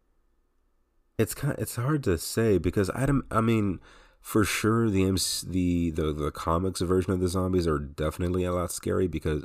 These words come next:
a lot scarier because even with the whole hunger thing, um, going away eventually, a lot of them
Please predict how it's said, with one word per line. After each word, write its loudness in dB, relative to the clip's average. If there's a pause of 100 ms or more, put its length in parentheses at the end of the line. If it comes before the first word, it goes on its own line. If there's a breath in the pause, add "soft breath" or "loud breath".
a 2
lot 2
scarier 0 (420 loud breath)
because 2
even 0
with -2 (460)
the 0
whole 4
hunger 0
thing, -2 (1040)
um, 0 (880)
going 2
away 0
eventually, 0 (1160 soft breath)
a 2
lot 4
of 2
them -4